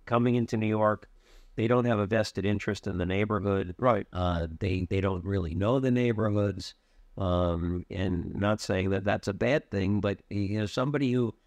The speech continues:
Speaker 1: who knows the neighborhood, cares about the neighborhood, wants to see the neighborhood continue to thrive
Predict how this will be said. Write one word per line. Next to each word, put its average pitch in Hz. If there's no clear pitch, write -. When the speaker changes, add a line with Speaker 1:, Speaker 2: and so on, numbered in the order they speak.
Speaker 1:
who 107
knows 123
the 127
neighborhood, 120
cares 120
about 110
the 110
neighborhood, 107
wants 104
to 101
see 113
the 98
neighborhood 101
continue 98
to 98
thrive 139